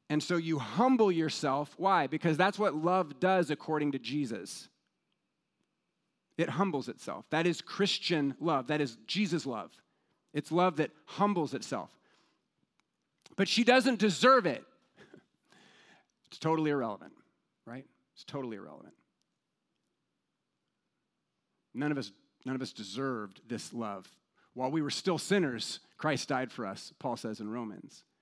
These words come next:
It's not about merit. It's never been about merit. Whether you deserve it or not, or he or she deserves it or not, it's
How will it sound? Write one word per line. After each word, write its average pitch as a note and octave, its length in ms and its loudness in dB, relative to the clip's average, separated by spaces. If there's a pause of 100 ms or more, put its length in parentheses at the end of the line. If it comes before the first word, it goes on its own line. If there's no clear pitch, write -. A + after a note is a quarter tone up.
(280)
It's - 80 -12
not C#3 140 -2
about D3+ 260 0
merit. C3 560 -2
It's - 120 -16
never C#3 200 -4
been C3+ 140 -2
about A#2 220 -4
merit. A2+ 440 -8 (880)
Whether B2+ 200 -10
you C3+ 60 -4
deserve D3 360 -2
it D3+ 60 0
or D3 80 0
not, D3 240 2
or A#2 80 -4
he E3 240 -2
or D3 60 2
she E3 180 -2
deserves C#3+ 420 -2
it C3+ 100 -2
or C3+ 60 -2
not, C3 180 -2
it's - 120 -20